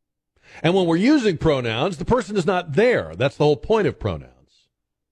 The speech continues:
But anyway, um, you have this sort of ongoing demand culture,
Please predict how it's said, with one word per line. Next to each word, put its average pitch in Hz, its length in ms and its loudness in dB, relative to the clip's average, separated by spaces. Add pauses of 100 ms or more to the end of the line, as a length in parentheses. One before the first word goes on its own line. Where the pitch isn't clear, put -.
(2250)
But 214 100 4
anyway, 139 580 0
um, 120 600 -2 (2500)
you 160 160 2
have 165 160 0
this 147 140 -2
sort 143 220 2
of 113 120 0
ongoing 113 1080 -2 (1400)
demand 113 640 -2
culture, 101 760 -2